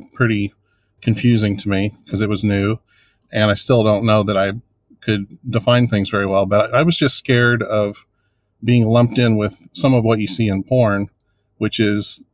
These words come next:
you know, just, and, and they're fine for, for those people wanna do it, but for me, I just,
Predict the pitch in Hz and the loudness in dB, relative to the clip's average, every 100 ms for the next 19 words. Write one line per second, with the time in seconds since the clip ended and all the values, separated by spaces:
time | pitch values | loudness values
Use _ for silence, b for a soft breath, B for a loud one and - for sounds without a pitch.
0 | _ 110 101 98 98 - 143 135 - - | _ -2 0 -2 -4 -2 -2 0 -4 0
1 | 127 131 131 127 120 - 131 143 131 113 | 2 4 4 4 2 0 0 2 0 -4
2 | 110 - - 110 117 127 - 107 101 95 | -6 -16 -10 -2 -2 -2 -4 -2 0 0
3 | 110 98 98 - 107 117 117 101 104 101 | 0 0 -4 -4 -2 2 2 0 -2 -6
4 | - | -8